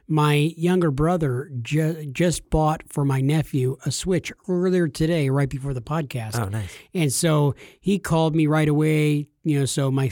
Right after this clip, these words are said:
Speaker 1: my nephew could, you know, show off that he got, <laughs> show off to uncle that he got a Switch and that he got Mario Maker two. So
Speaker 2: That's awesome.
Speaker 1: my
Speaker 2: That's
Speaker 1: brother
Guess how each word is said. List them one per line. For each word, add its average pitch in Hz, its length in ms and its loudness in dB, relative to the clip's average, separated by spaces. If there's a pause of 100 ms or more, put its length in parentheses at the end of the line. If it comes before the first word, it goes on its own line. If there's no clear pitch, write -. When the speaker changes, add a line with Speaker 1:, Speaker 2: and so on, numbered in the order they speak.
(120)
Speaker 1:
my 151 200 -2
nephew 143 600 2
could, 135 300 -4 (180)
you 156 200 -6
know, 127 220 -4
show 151 280 0
off 131 220 0
that 135 120 -6
he 127 60 -6
got, 151 220 -2 (260)
<laughs> 185 240 -2
show 165 220 0
off 151 160 2
to 156 80 -2
uncle 143 300 -2
that 139 120 0
he 139 60 -2
got 139 140 0
a - 20 2
Switch 151 420 -2 (400)
and 180 160 2
that 175 80 4
he 175 80 4
got 160 380 0
Mario 147 340 2
Maker 131 300 0
two. 110 340 -6
So 135 500 0 (360)
Speaker 2:
That's - 160 -8
awesome. 170 280 -6
Speaker 1:
my 156 120 2
Speaker 2:
That's 143 80 -2
Speaker 1:
brother 185 300 2